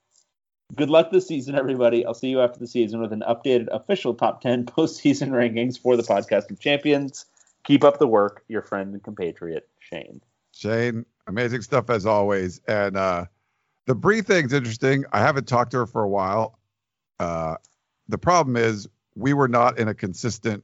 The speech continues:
Speaker 2: mode of doing the show. It's basically like last second, like, "Hey, we're gonna do the show." And she lives, like, an hour away, so it was gonna be tough to, to kinda do that. And then it's just, yeah, it's more work. Yeah, people think, like, "Oh, let's get a couple interns. That's gonna make things easier."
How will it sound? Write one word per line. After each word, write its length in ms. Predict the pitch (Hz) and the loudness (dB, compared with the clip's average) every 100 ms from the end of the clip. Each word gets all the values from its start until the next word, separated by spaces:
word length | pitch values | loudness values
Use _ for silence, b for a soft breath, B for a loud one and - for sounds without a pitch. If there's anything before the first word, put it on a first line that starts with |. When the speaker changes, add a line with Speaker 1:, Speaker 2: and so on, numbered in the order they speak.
| _ | _
Speaker 2:
mode 400 | 92 101 107 110 | -4 0 2 0
of 240 | 107 87 80 | 0 -4 -6
doing 320 | 98 98 92 | -4 -2 -4
the 60 | 85 | -6
show. 340 | 98 101 110 | 0 2 4
It's 160 | 95 - | 0 -2
basically 500 | 123 117 113 107 98 | -2 -2 -2 -4 -2
like 380 | 95 95 90 - _ _ _ - | 0 -2 -4 -14 _ _ _ -2
last 320 | 110 107 - | 2 2 0
second, 220 | 110 107 | -2 0
like, 160 | 104 123 | 0 2
"Hey, 160 | 185 | 2
we're 100 | 131 | 2
gonna 140 | 131 127 | -2 -2
do 80 | |
the 80 | 131 | 0
show." 280 | 120 139 147 _ _ _ _ _ 107 | 0 0 0 _ _ _ _ _ 0
And 360 | 107 104 95 - | 2 0 -4 -10
she 160 | - 139 | -4 0
lives, 160 | 139 | 2
like, 140 | 131 110 | 4 2
an 80 | 110 | 2
hour 260 | 107 104 | 4 4
away, 320 | 95 98 110 | 2 2 2
so 160 | 113 104 | 0 -4
it 60 | 95 | -4
was 100 | 92 | -4
gonna 160 | 110 | -4
be 100 | 95 | -4
tough 440 | - 98 104 - _ _ | -2 0 0 -6 _ _
to, 200 | 107 85 - | -6 -6 -8
to 100 | 98 | -6
kinda 260 | - 95 87 | -2 -2 -2
do 200 | 87 95 | -4 -2
that. 260 | 95 95 - | 0 -2 -2
And 140 | 117 | 0
then 120 | 117 | 0
it's 120 | 110 - | -2 -6
just, 300 | 95 - _ | -8 -8 _
yeah, 180 | 78 58 - _ _ _ _ _ - | -10 -10 -12 _ _ _ _ _ -10
it's 200 | 101 - | -6 -2
more 160 | 107 | 0
work. 360 | 90 90 82 - _ _ _ _ _ - | 0 -2 -4 -10 _ _ _ _ _ -2
Yeah, 180 | 135 131 - _ _ - | 0 0 -8 _ _ 0
people 200 | 196 208 | 2 4
think, 160 | 180 156 | 4 4
like, 160 | 147 | 4
"Oh, 280 | 180 190 123 | 4 4 4
let's 180 | 120 120 | 2 -2
get 160 | 175 160 | -2 2
a 20 | |
couple 240 | 156 131 | 2 2
interns. 320 | 156 147 101 | 0 0 0
That's 140 | 110 98 | 0 -2
gonna 120 | 113 | -2
make 140 | 113 | -2
things 220 | - 107 110 | -2 -2 -2
easier." 400 | 101 85 78 | -2 -2 -4